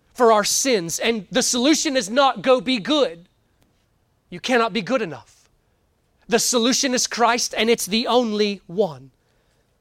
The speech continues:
So here, this text here, it's answering all kinds of questions. It's addressing all kinds of things. And here is one that naturally flows from it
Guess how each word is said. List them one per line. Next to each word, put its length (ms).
So 140
here, 180
this 180
text 380
here, 260
it's 140
answering 500
all 280
kinds 600
of 140
questions. 580
It's 120
addressing 540
all 160
kinds 300
of 80
things. 240
And 80
here 180
is 140
one 220
that 80
naturally 420
flows 300
from 240
it 80